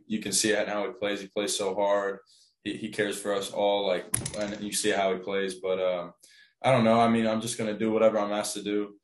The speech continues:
Uh, my role has already changed up and down throughout the early start of our season. I think that's just like you said, we got a new team, we got new people coming in, but we've had our, we've had our positive moments,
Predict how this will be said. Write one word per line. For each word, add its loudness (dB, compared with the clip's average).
Uh, 0
my 0
role 6
has -2
already 6
changed -6
up 0
and -8
down -2
throughout 0
the -6
early 4
start 2
of -4
our -2
season. 0
I 0
think -4
that's 0
just -2
like 2
you -4
said, -2
we -2
got 2
a -2
new -2
team, 0
we 6
got 6
new 6
people 4
coming 0
in, 0
but 2
we've 0
had 6
our, 2
we've -6
had 2
our -2
positive -2
moments, -4